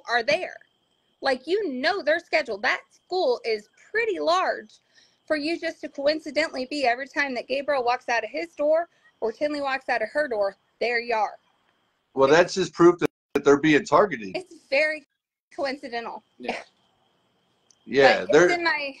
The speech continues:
Speaker 2: they're being
Speaker 1: it's in my
Speaker 2: targeted.
Speaker 1: report.
Speaker 2: She's purposely messing with them.
Speaker 1: Yeah, so,
Speaker 3: Yeah.
Speaker 1: I mean, Tinley's starting to get cracked down on quite more, you know,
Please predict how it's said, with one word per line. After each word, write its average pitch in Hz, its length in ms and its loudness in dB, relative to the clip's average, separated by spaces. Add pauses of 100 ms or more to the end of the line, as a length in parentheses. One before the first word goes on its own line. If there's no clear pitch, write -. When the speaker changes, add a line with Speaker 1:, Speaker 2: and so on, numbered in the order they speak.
(140)
Speaker 2:
they're 196 140 6
being 254 180 0
Speaker 1:
it's 220 120 -2
in 247 60 6
my 277 40 10
Speaker 2:
targeted. 160 280 2
Speaker 1:
report. 107 160 -6
Speaker 2:
She's 196 220 -8
purposely 160 880 0
messing 156 420 -2
with 110 160 -10
them. 92 240 -12 (340)
Speaker 1:
Yeah, 247 200 -2 (200)
so, 240 420 -2
Speaker 3:
Yeah. 220 180 -16 (100)
Speaker 1:
I 254 80 -2
mean, 240 380 -10 (1600)
Tinley's 320 420 -2
starting 294 420 -2
to 294 120 -6
get 254 280 -4
cracked 262 360 -4
down 277 300 -2
on 277 340 -4 (220)
quite 254 300 -2
more, 277 420 -8
you 254 180 -8
know, 208 220 -8